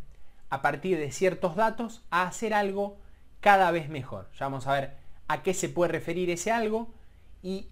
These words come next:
cada vez mejor también vamos a charlar, eh,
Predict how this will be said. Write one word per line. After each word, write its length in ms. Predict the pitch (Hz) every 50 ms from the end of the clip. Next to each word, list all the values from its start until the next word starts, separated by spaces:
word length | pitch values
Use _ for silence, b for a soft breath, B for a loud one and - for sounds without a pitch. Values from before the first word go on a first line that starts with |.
| - - - - -
cada 360 | - 240 233 226 208 208 196
vez 160 | 202 202 190
mejor 400 | 185 196 185 175 - 202 196 190
también 400 | 190 - 165 147 156 160 156 151
vamos 280 | 151 151 151 143 135 -
a 80 | 143 135
charlar, 520 | - 143 135 131 123 123 131 139 139 - -
eh, 400 | 117 113 110 107 104 104 104 98